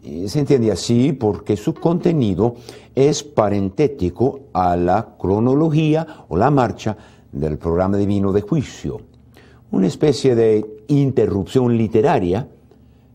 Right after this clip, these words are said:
con detalles importantes que contribuyen al entendimiento del libro de Apocalipsis. El punto de vista divino del capítulo se presenta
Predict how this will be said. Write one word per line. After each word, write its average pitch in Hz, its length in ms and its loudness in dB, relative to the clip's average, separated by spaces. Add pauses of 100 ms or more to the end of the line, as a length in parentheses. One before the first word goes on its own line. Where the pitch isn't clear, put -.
(100)
con 90 220 -2
detalles 87 440 -2
importantes 113 720 -2
que - 180 -4
contribuyen 165 800 0 (240)
al 82 160 -4
entendimiento 82 680 -2
del 92 160 0
libro 87 300 0
de 85 80 0
Apocalipsis. 73 920 -10 (760)
El 98 120 -4
punto 185 460 0
de 120 100 4
vista 98 400 -2
divino 78 1000 -4
del 98 260 0
capítulo 95 560 -4
se 101 180 -2
presenta 117 840 -2